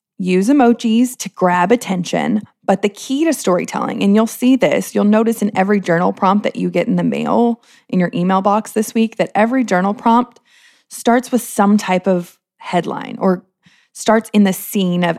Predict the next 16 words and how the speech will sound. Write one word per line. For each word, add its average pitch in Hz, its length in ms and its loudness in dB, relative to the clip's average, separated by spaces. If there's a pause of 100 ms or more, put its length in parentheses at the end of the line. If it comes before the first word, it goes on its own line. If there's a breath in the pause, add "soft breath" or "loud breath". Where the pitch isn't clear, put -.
action. - 680 -8 (360 soft breath)
So, 180 160 0
like, 175 380 0 (180)
if 190 140 -4
you're 190 100 0
telling 220 420 2
a 190 60 0
story 175 280 -2
about 170 140 2
how 165 120 -2
your 165 180 0
boyfriend 165 580 -2
cheated 160 340 -4
<laughs> 160 120 -6
on 185 120 4 (100)
you - 380 -2